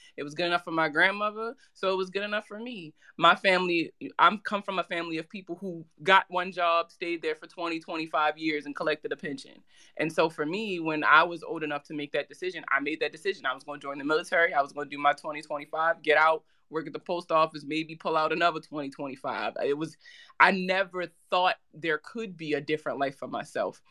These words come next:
until I got older. And, um, unfortunately, you know, life didn't go as planned, and I started pivoting, and that's when I realized, and I think covid also was a huge wake up for a lot of people because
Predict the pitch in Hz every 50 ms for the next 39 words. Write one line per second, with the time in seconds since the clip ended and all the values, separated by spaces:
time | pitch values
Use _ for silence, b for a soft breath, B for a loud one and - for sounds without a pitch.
0 | b b b b b - 175 175 170 170 - - - 226 247 269 320 302 175 151
1 | 143 156 143 143 143 - - 135 151 160 156 151 143 139 131 131 - - 151 151
2 | 147 135 131 135 _ _ _ _ _ _ _ _ - 147 156 151 151 151 147 143
3 | 139 135 131 - _ _ _ _ _ _ _ _ _ _ - - 175 180 185 -
4 | 185 185 180 185 - 190 180 175 185 190 196 190 175 160 156 160 160 151 - 165
5 | 165 165 156 160 165 156 156 156 - 139 151 151 _ - 175 151 147 143 147 143
6 | 143 147 - 160 151 147 135 - - - 220 190 170 160 151 143 147 143 147 151
7 | 156 - 156 143 139 143 143 160 160 165 - - 185 196 208 - 240 214 - -
8 | - 190 185 190 170 175 - 113 143 156 - - 151 151 151 147 143 143 - -
9 | 165 165 156 143 147 151 143 - 135 - - - 143 143 135 131 127 123 - -
10 | - - - - 147 - - 143 143 - - 151 151 151 147 143 -